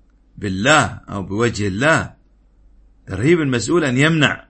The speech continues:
ولا يعطي، ولا يعطي هذا السائل ولو شيئاً يسيراً،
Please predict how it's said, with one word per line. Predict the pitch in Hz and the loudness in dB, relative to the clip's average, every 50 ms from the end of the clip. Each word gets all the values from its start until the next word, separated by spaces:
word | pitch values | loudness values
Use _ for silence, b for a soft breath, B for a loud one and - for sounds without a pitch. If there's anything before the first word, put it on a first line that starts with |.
| _ - | _ -8
ولا | 98 113 127 143 147 | -4 2 4 6 6
يعطي، | 156 151 147 147 143 143 113 - - - _ _ _ _ _ _ _ _ _ _ _ _ _ _ _ _ _ _ _ _ _ _ _ _ _ _ - | 8 6 6 4 2 -2 -4 -4 -6 -12 _ _ _ _ _ _ _ _ _ _ _ _ _ _ _ _ _ _ _ _ _ _ _ _ _ _ -16
ولا | 82 82 95 117 135 | -10 -4 0 2 4
يعطي | 147 147 135 123 123 113 107 87 - - - _ _ _ _ | 4 4 4 2 0 -4 -8 -8 -8 -14 -20 _ _ _ _
هذا | - - 104 113 98 113 | -8 -4 -4 -2 0 -2
السائل | 95 - - 127 127 139 147 - - 156 - - _ _ _ _ _ _ _ _ _ _ _ _ _ - | -2 -2 0 2 4 4 4 2 -2 -6 -8 -12 _ _ _ _ _ _ _ _ _ _ _ _ _ -4
ولو | - 123 139 156 | 0 2 2 2
شيئاً | 147 143 143 147 147 143 143 | 2 2 0 0 0 0 0
يسيراً، | 139 135 131 - - 165 175 175 165 147 123 95 87 - | 2 2 0 0 0 2 4 4 6 4 2 0 -2 -10